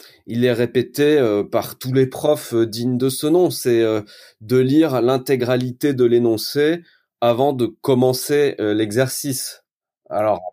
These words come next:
après, euh, le jour J, on est un peu, euh, dans la panique et, euh, il se peut qu'on ne le fasse pas, quoi, parce qu'on trouve, euh, ça, on t-, peut trouver que c'est une perte de temps, euh, ou alors on peut, euh, flipper, quoi, tout simplement. On se dit,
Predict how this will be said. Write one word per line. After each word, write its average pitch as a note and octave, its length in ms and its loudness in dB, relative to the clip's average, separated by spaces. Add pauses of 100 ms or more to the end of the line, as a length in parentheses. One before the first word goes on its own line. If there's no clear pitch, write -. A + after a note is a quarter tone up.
(140)
après, C3+ 480 0
euh, E2 540 -2
le G2+ 280 -2
jour A2+ 280 0
J, C#3+ 420 0
on G#2+ 240 0
est A#2 120 2
un A#2 180 2
peu, - 160 -6 (380)
euh, - 20 0
dans G#2+ 240 0
la G#2 160 0
panique C#3+ 640 0
et, G#2+ 140 0
euh, G2+ 380 0 (520)
il G#2+ 80 -10
se - 180 -4
peut C#3 280 0
qu'on A2 680 0
ne G#2+ 80 0
le G2 100 -6
fasse - 320 -2
pas, F3 200 2
quoi, G#2 320 -2
parce G2 200 -6
qu'on G#2 300 -2
trouve, G2+ 400 -8
euh, F#2+ 280 0
ça, G2+ 560 2
on G2+ 80 -8
t-, - 280 -20
peut C3 140 -2
trouver D3 260 2
que D#3 60 -4
c'est C3+ 140 -2
une B2 100 -2
perte B2 320 0
de B2+ 100 2
temps, D#3+ 420 2
euh, A2 200 0 (440)
ou A#2 100 0
alors C3+ 260 4
on C3 80 0
peut, A#2+ 400 0
euh, G2+ 420 0
flipper, C3+ 540 -2
quoi, A#2 280 0
tout A2 140 -20
simplement. A2 680 -4
On A#2+ 40 -2
se G2 120 -12
dit, G#2 360 -2